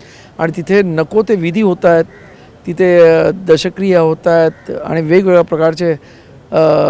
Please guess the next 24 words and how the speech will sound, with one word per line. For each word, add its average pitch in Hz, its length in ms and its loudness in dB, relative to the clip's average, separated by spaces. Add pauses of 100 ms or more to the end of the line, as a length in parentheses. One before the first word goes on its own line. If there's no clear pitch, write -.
(100)
विधी 151 280 -4
होत 160 200 -2
आहेत. 139 180 0
ते - 200 -20
खरं 160 100 -4
म्हणजे 170 320 -4 (680)
इंटरनॅशनल, 170 880 0
अ, 165 220 4
फेम 170 440 -2
असणारी 160 380 -4
ती 175 120 -6
वास्तू 147 420 -4
आहे, 170 140 4
हेरिटेज 151 440 -4
वास्तू 147 340 -4
आहे 175 80 2
आणि 170 160 -8
तिच्यामध्ये 165 440 -4
अशा 156 280 -2
पद्धतीचं 165 460 -6
करणं 160 400 0 (460)
म्हणजे 214 420 4
भारत 156 420 0
सरकारनं 196 1000 -2